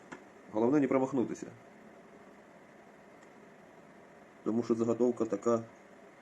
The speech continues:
що майже по розміру, в ширину, майже по розміру підошви. Головне, щоб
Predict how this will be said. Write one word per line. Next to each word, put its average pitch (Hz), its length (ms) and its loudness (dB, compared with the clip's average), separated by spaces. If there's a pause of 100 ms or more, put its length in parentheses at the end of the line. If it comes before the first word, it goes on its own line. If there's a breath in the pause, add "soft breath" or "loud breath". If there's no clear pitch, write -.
(380)
що 98 80 -8
майже 117 460 2 (140)
по 113 100 2
розміру, 110 360 4
в 98 60 -4
ширину, 117 340 2
майже 110 240 -2
по 107 120 -2
розміру 113 340 -2
підошви. 110 420 -2 (2000)
Головне, 117 340 -4
щоб - 160 -4